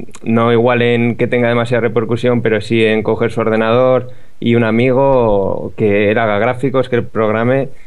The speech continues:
y, y un poco eso cómo ha ido evolucionando a lo largo del tiempo.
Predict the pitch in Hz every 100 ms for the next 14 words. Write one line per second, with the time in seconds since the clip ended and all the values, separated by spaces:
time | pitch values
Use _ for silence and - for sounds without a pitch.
0 | - - 107 104 101 104 101 101 104 -
1 | - 113 120 113 123 120 123 143 120 127
2 | 123 123 123 120 117 120 123 120 107 110
3 | 107 95 98 98 92 -